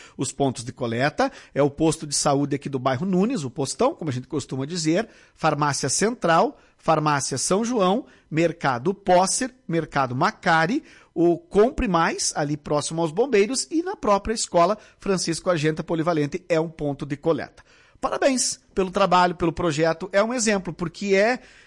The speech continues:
de, de pouquinho em pouquinho que a gente vai conscientizando as pessoas e vai cuidando do nosso meio ambiente, não é mesmo, prof. Leandro?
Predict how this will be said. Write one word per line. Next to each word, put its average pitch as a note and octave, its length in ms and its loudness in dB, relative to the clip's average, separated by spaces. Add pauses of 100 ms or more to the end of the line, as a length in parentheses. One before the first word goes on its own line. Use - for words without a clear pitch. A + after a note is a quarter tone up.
(120)
de, F3 520 0 (120)
de F3 140 -6
pouquinho B3+ 600 0
em D4 80 -2
pouquinho G#3+ 480 -2
que - 80 -6
a G#3+ 40 -4
gente G#3 200 -6
vai F#3 260 0
conscientizando F3+ 680 -2
as F3 120 -2
pessoas F#3 500 -2 (260)
e F3 80 -6
vai E3 320 2 (200)
cuidando F#3 580 2
do D3+ 80 2
nosso D#3 260 0
meio D#3 140 2
ambiente, C#3 320 0
não C#3+ 60 -4
é - 20 -2
mesmo, C#3+ 180 0
prof. D3 240 -6
Leandro? B2 240 -6